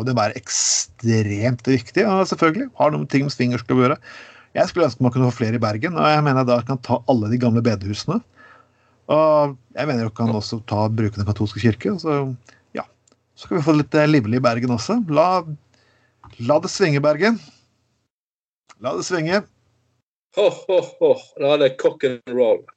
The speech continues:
Speaker 2: Eh, eller et eller annet. <laughs>
Speaker 1: Det er noen, mange ganger så har vi et for langt sakskart, men vi skal ta en liten, en liten, vi kommer til å gå litt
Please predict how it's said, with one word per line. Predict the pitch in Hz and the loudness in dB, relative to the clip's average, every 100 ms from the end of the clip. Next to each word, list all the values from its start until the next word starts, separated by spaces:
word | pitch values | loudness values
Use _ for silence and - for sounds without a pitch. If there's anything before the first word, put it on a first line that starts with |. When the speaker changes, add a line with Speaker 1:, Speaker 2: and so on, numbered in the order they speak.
| _ - | _ -14
Speaker 2:
Eh, | 107 104 110 | -10 -8 -2
eller | 123 107 101 104 107 113 | 0 2 2 -2 -6 -12
et | 104 | -12
eller | 98 | -12
annet. | - - 107 104 _ _ _ _ _ - | -14 -16 -14 -14 _ _ _ _ _ -4
<laughs> | 143 - 165 147 - 143 - - 123 _ _ | -4 -4 -10 -10 -8 -10 -10 -18 -18 _ _
Speaker 1:
Det | 160 | -4
er | 190 | -2
noen, | 202 190 | 0 -2
mange | 185 175 | -4 -2
ganger | 143 147 | -2 0
så | |
har | 147 | 0
vi | 147 | 0
et | - - | -8 -4
for | 151 156 139 | -4 -2 -2
langt | 120 139 - | 0 -2 -8
sakskart, | - 117 110 - - 208 - | -6 -4 -4 -8 -4 -4 -4
men | 180 | -6
vi | 254 | -6
skal | 233 | 0
ta | 226 | 0
en | |
liten, | 196 202 196 | 0 0 -4
en | 175 196 202 | -4 -4 -2
liten, | 175 156 | -2 -2
vi | 165 | 0
kommer | 165 | 2
til | 156 | 2
å | |
gå | 160 156 | 2 0
litt | - _ - | -4 _ -4